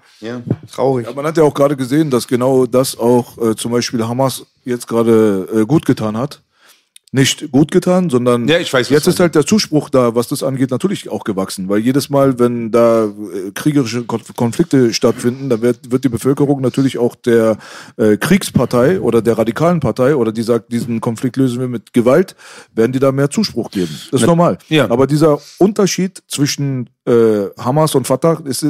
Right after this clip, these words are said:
Speaker 3: vielen Leuten überhaupt gar nicht klar. Die denken, alles ist immer eine Suppe.
Speaker 2: Ja.
Speaker 3: Weißt du, die wissen gar nicht, dass Palästina an und für sich auch gar nicht diese Unterteilung hat.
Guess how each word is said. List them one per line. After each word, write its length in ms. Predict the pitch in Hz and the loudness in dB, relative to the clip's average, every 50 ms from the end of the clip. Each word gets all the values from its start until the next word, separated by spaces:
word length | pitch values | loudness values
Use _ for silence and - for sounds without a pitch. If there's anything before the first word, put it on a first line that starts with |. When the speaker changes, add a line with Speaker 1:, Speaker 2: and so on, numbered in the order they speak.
| 151 - | -4 -6
Speaker 3:
vielen 240 | - - 190 196 185 | -4 -2 0 2 2
Leuten 240 | 170 180 175 - 175 | 2 0 0 0 0
überhaupt 200 | 160 165 160 - | 0 0 2 2
gar 140 | - 156 156 | 2 0 0
nicht 100 | 147 - | 0 0
klar. 260 | - 185 214 139 - _ - - - - _ | 0 0 0 0 -2 _ -14 -20 -20 -8 _
Die 80 | - 135 | -2 2
denken, 300 | 131 170 180 180 185 175 | 4 4 4 2 0 -2
alles 240 | 143 - 240 - 226 | 0 2 2 0 0
ist 80 | - | -2
immer 140 | 202 190 185 | -2 -2 0
eine 160 | 175 156 156 | 0 0 0
Suppe. 280 | 135 156 147 - 101 90 92 | 0 0 -2 -2 -4 -4 -6
Speaker 2:
Ja. 160 | 135 123 - - _ _ _ _ - | -12 -16 -18 -20 _ _ _ _ -2
Speaker 3:
Weißt 160 | 131 143 143 | -2 0 0
du, 100 | 202 208 | 0 -2
die 140 | 185 135 139 | -4 -2 0
wissen 220 | 147 175 - 185 165 | 0 0 2 2 2
gar 140 | 165 156 | 2 2
nicht, 160 | 156 147 - - - - - - - - | 2 0 -4 -8 -16 -18 -18 -18 -8 -4
dass 160 | - 139 - | -2 -2 -2
Palästina 600 | - - 147 143 156 143 - - 175 175 170 165 165 | 0 0 0 2 0 0 -2 -2 -2 0 0 0 -2
an 180 | - 143 165 | 0 0 2
und 160 | 175 165 151 | 2 0 0
für 100 | - - | -2 -4
sich 320 | 131 123 160 185 170 - - _ _ _ _ | -2 0 0 0 0 -2 -8 _ _ _ _
auch 200 | - 135 127 - | 0 0 0 2
gar 140 | - 147 156 | 2 0 2
nicht 140 | 156 147 - | 0 -2 -2
diese 120 | 143 139 160 | -2 -2 -2
Unterteilung 540 | 160 147 - 143 - 156 143 139 147 143 | 0 -2 -4 -2 0 0 2 2 2 2
hat. 200 | 135 170 175 - | 0 0 -2 -4